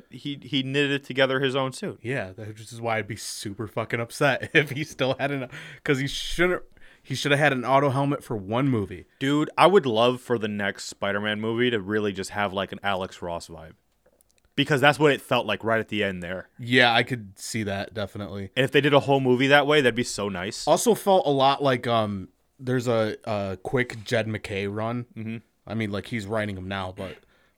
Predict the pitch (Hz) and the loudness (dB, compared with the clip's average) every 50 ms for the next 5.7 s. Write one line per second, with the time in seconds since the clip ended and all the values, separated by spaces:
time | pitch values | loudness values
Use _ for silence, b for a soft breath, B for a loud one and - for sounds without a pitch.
0 | _ - 107 107 110 - - - - - 123 113 104 - - _ 117 - - - | _ -16 -10 -10 -10 -10 -10 -18 -10 -4 -2 -2 -2 -2 -6 _ -10 -10 -6 -4
1 | 131 123 117 104 101 110 110 107 101 - - 113 104 107 107 - - - 113 104 | -2 -2 -2 0 -2 -2 -2 -2 -6 -6 -4 -4 -2 -2 -2 -4 -6 -8 -6 -4
2 | 113 113 107 113 104 - - 113 113 107 110 110 110 110 110 98 - - 104 95 | -4 -4 -4 -6 -8 -6 -4 -4 -4 -2 -2 -2 -2 -2 -4 -6 -6 -6 -6 -6
3 | 92 98 90 - - 98 101 101 98 92 - _ _ _ _ _ 151 165 180 139 | -6 -8 -10 -8 -8 -6 -6 -6 -6 -8 -10 _ _ _ _ _ -4 -4 -4 -2
4 | 123 131 110 92 92 - - 85 87 90 - b b b b b b b b b | -2 -4 -4 -6 -8 -12 -12 -14 -14 -16 -18 b b b b b b b b b
5 | b b b _ 113 107 107 101 98 98 92 90 82 | b b b _ -2 -2 0 0 -2 -4 -6 -10 -14